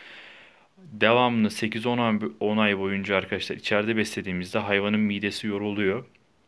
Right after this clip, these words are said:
Sıkıntılar yaratabiliyor. Ya bu hayvan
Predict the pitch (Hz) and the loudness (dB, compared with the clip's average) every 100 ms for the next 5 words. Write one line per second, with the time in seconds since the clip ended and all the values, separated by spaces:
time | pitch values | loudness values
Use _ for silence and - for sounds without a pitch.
0 | _ _ _ _ - - - - 110 110 | _ _ _ _ -20 -20 -16 -8 -6 0
1 | 110 107 98 95 104 104 104 98 - - | 2 4 4 2 -2 -2 -4 -4 -6 -12
2 | - - - - _ _ _ - 110 120 | -20 -20 -20 -20 _ _ _ -8 -2 4
3 | 131 123 127 135 | 6 6 4 0